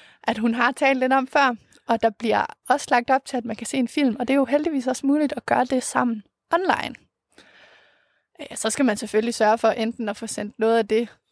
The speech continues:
godt til ganen, der er i posen, over til den kammerat, man sidder med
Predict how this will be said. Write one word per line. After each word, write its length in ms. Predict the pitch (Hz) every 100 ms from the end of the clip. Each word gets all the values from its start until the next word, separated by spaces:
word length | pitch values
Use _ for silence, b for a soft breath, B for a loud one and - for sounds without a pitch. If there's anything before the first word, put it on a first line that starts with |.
| _ _ _ _ -
godt 200 | 214 -
til 140 | -
ganen, 300 | - 220 233
der 60 | 214
er 120 | 220
i 60 | 220
posen, 420 | 247 233 247 226 -
over 280 | 254 214
til 240 | - - 208
den 140 | 220
kammerat, 600 | - 233 226 247 208 214
man 180 | 233 214
sidder 300 | - 240 214
med 300 | 214 214 240